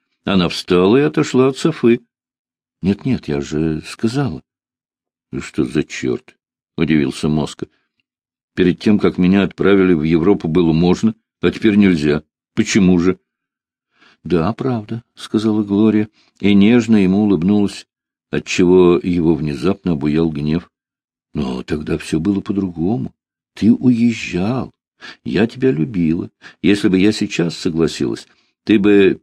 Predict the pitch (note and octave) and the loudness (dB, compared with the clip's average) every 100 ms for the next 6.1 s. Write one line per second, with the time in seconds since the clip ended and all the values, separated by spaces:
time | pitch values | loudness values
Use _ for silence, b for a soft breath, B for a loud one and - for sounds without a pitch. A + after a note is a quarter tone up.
0 | _ F#2 G#2 C3+ D3 C#3 F#2 G#2+ A2+ B2+ | _ 2 4 4 2 2 2 0 -2 -4
1 | - A#2 C3 C3 C3 G2 G#2+ - _ B | -2 -2 0 -2 -2 -2 -4 -8 _ B
2 | B - G#2+ - A2+ G#2+ A#2 - C3 A#2 | B -8 -6 -2 -2 -2 -6 -4 -2 -2
3 | B2+ A#2+ A#2+ A#2 A#2 - _ _ B B | -2 -2 -4 -4 -6 -8 _ _ B B
4 | - E2+ A2+ D3+ - G2+ A3 C3+ B2 A#2 | -10 0 0 0 0 -2 2 4 4 2
5 | C3 C3 - - - - B2 B2+ C3+ D#3+ | 0 0 -6 -10 -10 -4 2 4 4 0
6 | C3+ | -4